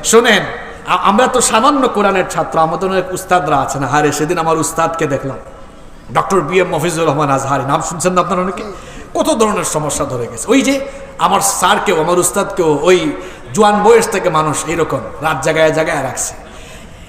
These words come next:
তিনি বিশ্ববিদ্যালয়ের প্রফেসর। একজন প্রফেসরকে আপনি একটা ব্যক্তি মনে করবেন না, তিনি একটা প্রতিষ্ঠান। একজন আলেম কিন্তু উম্মার বিরাট বড় সম্পদ। এজন্য বলা হয়, "মাউতুল আলিমি মাউতুল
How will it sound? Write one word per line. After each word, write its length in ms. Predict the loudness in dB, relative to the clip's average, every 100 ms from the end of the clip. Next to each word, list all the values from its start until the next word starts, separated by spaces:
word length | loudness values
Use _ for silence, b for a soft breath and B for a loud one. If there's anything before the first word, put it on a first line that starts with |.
| B -4
তিনি 160 | -2
বিশ্ববিদ্যালয়ের 580 | 0 0 0 2 2 0
প্রফেসর। 480 | 0 0 0 0 -2
একজন 240 | -4 -4 -2
প্রফেসরকে 540 | 0 2 2 2 0
আপনি 200 | 0 0
একটা 200 | -2 -2 -2
ব্যক্তি 360 | 0 -2 0 0
মনে 220 | 2 0
করবেন 320 | 0 -2 -2
না, 160 | -4 -8 -4
তিনি 160 | -2
একটা 180 | 0 0
প্রতিষ্ঠান। 880 | 0 2 2 0 -2 -8 -12 -16 -18 -16 -14 -12 -10 -10 -10 -14 B B B
একজন 340 | -2 2 2 4
আলেম 360 | 4 4 4
কিন্তু 360 | 2 0 -2 -2 -6 -2
উম্মার 400 | 2 4 4 4
বিরাট 420 | 2 2 2 4
বড় 120 | 4
সম্পদ। 480 | 6 2 2 2 2
এজন্য 280 | 4 4 4
বলা 240 | 4 4
হয়, 180 | 6 4
"মাউতুল 480 | 4 2 0 0 0
আলিমি 500 | 2 2 2 0 0
মাউতুল 460 | -2 -2 -2 -4